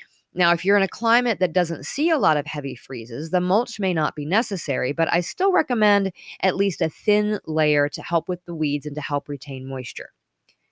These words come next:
Now, depending on when you plant, you may see a little growth begin in the late fall, and that's okay. Frost damage on the green growth that pops up isn't going to be detrimental to the plant.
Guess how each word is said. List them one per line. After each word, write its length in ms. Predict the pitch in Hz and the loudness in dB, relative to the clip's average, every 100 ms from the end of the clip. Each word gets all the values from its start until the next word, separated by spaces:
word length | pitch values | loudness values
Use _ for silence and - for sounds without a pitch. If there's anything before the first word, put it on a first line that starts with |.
| _ _ _ _ _ _ _ _ - | _ _ _ _ _ _ _ _ 0
Now, 120 | 202 | 2
depending 400 | 196 208 294 330 | 4 2 4 4
on 100 | 320 | 4
when 160 | 269 240 | 2 0
you 80 | |
plant, 640 | 226 - - 180 131 110 - | -4 -4 0 2 2 0 -6
you 180 | 185 196 | -2 2
may 300 | 202 202 277 | 4 4 4
see 320 | 294 - 254 - | 0 0 0 0
a 80 | |
little 300 | 320 381 381 | 2 4 4
growth 400 | 247 185 151 156 | 4 4 4 2
begin 400 | - 156 147 143 | -4 -2 -2 -2
in 240 | 147 151 151 | -4 -4 -2
the 100 | 151 | 0
late 260 | 139 143 | 0 -2
fall, 320 | - 151 139 135 | -2 2 2 2
and 140 | 170 165 | 0 0
that's 220 | 165 - | 0 0
okay. 400 | 156 - 98 - _ | -4 -2 -6 -6 _
Frost 400 | - 185 208 - | 0 2 4 0
damage 320 | 226 226 214 | -2 -2 -2
on 220 | - 180 | 0 0
the 60 | 175 | 0
green 280 | 160 170 170 | -2 -2 -2
growth 360 | 151 147 143 - | 2 2 2 -2
that 120 | - | -4
pops 360 | - 143 - | 0 -2 0
up 180 | 139 139 - | -6 -4 -2
isn't 280 | 165 190 | 0 0
going 220 | 143 160 156 | 0 0 0
to 100 | 151 | -4
be 100 | 147 | -2
detrimental 560 | 139 - 143 127 - | -2 -2 -6 -6 -8
to 100 | - | -14
the 80 | - | -16
plant. 360 | - 120 - | -8 -6 -6